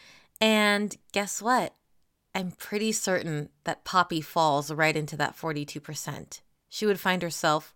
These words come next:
right there, because if you were to ask Poppy from Midnight Poppyland if she would date someone in the mafia, I think her answer is yes. Maybe if she would say a lot of things, you know,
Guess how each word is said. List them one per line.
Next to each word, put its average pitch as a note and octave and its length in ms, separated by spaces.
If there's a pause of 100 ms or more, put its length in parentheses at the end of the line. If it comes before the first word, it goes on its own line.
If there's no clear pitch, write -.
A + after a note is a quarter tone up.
right F#3 340
there, C#3 380 (320)
because G#3+ 260
if F3+ 160
you G#3+ 120
were C4 100
to B3+ 120
ask F#3 380
Poppy F3 640
from F#3 220
Midnight F#3+ 320
Poppyland D#3 680 (640)
if G3 120
she - 180
would G3 160
date D#3+ 240
someone F3+ 220
in F3 80
the D#3+ 60
mafia, E3+ 640
I D3 180
think E3+ 220
her - 200
answer D#3 360
is D3+ 200
yes. - 480 (380)
Maybe G#3+ 220
if C#4 100
she - 220
would C4+ 100
say A3+ 160
a A3 80
lot F#3+ 220
of - 80
things, E3 640 (520)
you G#3 140
know, D#3+ 380